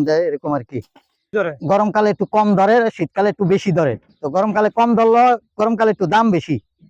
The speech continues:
Speaker 2: লাউ?
Speaker 1: হ্যাঁ।
Speaker 2: গরমকালে লাউ দাম বেশি?
Speaker 1: হ্যাঁ, গরমকালে
Speaker 2: গরমকালে
Speaker 1: লাউ
Speaker 2: সবজির
Speaker 1: দাম
Speaker 2: দাম এমনিতে বেশি?
Speaker 1: হ্যাঁ, হ্যাঁ, গরমকালে সবজির
Speaker 2: হ্যাঁ।
Speaker 1: দাম,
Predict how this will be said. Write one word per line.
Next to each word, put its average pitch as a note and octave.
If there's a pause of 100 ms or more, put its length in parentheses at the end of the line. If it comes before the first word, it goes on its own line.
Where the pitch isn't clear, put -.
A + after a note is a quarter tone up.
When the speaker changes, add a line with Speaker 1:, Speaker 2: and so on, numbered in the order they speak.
(280)
Speaker 2:
লাউ? G3 (260)
Speaker 1:
হ্যাঁ। D#3+ (1800)
Speaker 2:
গরমকালে G3+
লাউ A3
দাম A3
বেশি? F#3+ (140)
Speaker 1:
হ্যাঁ, D#3
গরমকালে -
Speaker 2:
গরমকালে F3
Speaker 1:
লাউ E3+
Speaker 2:
সবজির G#3
Speaker 1:
দাম A#3+
Speaker 2:
দাম B3
এমনিতে A#3+
বেশি? E3 (180)
Speaker 1:
হ্যাঁ, F3+
হ্যাঁ, E3
গরমকালে G#3
সবজির G3+
Speaker 2:
হ্যাঁ। -
Speaker 1:
দাম, A#3